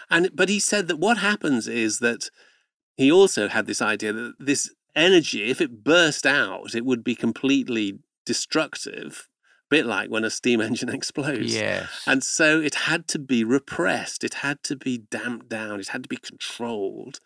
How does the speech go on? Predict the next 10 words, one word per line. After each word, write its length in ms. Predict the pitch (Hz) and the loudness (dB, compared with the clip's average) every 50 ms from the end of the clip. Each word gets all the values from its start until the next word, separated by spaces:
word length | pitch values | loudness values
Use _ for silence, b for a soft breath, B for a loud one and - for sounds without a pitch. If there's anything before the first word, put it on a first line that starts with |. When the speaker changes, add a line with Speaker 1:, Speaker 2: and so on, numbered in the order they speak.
| - - - 131 | -18 -16 -12 -10
Speaker 2:
Mm. 260 | 120 120 117 113 110 - | -8 -8 -8 -6 -2 -2
Speaker 1:
And 140 | 135 131 117 | 0 0 0
he 380 | - 175 190 214 214 190 156 - - _ 131 | 0 0 2 2 2 0 -4 -8 -16 _ -2
believed 460 | 127 110 110 107 92 92 101 101 107 | 0 0 0 0 -2 -6 -8 -8 -8
that 120 | 120 117 | -8 -8
the 80 | 123 113 | -8 -10
whole 300 | - - - 175 185 165 | -10 -6 -2 0 0 0
development 560 | 139 135 117 123 123 131 127 120 113 104 - 113 | 0 0 -2 -2 -2 -2 -4 -4 -6 -6 -6 -6
of 80 | 104 | -6
civilization 1040 | - - 117 104 104 101 101 101 104 104 110 113 107 - - - - 110 120 139 | -6 -6 -6 -4 -4 -4 -4 -4 -4 -2 -2 -2 -2 -2 -4 -4 -4 -6 -6 -6